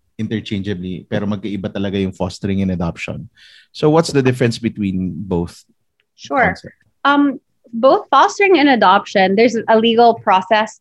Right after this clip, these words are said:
Speaker 2: behind it, um, which is there to really protect the families and, and all of that. But it does happen in informal ways as well. Um, the, the main difference between fostering and adoption is fostering – um, is something you do without the assurance of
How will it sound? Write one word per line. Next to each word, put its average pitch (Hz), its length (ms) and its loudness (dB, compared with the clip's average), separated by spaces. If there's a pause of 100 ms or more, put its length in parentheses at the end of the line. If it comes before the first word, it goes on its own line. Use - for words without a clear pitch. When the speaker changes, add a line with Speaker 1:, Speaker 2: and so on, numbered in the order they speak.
Speaker 2:
behind 202 400 0
it, 220 320 4
um, 185 400 -2
which 202 240 -4
is 190 240 -2 (160)
there 190 480 2
to 180 160 -6 (440)
really 392 200 4
protect 226 440 0
the 214 100 2
families 190 680 -2
and, 170 300 -2 (140)
and 190 120 0
all 180 140 2
of 180 120 -2
that. 170 240 0
But 220 180 0
it 233 120 0
does 294 180 4
happen 254 340 0
in 208 140 0
informal 208 680 2
ways 208 380 2
as 185 160 -2
well. 185 400 2 (440)
Um, 214 600 2 (140)
the, 247 260 0
the 240 120 2
main 277 560 6
difference 196 460 0
between 202 360 -6
fostering 196 460 0
and 196 100 -2
adoption 185 440 -2
is 214 180 -10
fostering – 269 760 0 (380)
um, 208 340 0
is 247 140 0
something 311 340 4
you 247 240 4
do 214 220 2
without 208 460 2
the 208 100 -2
assurance 190 540 0
of 175 160 -4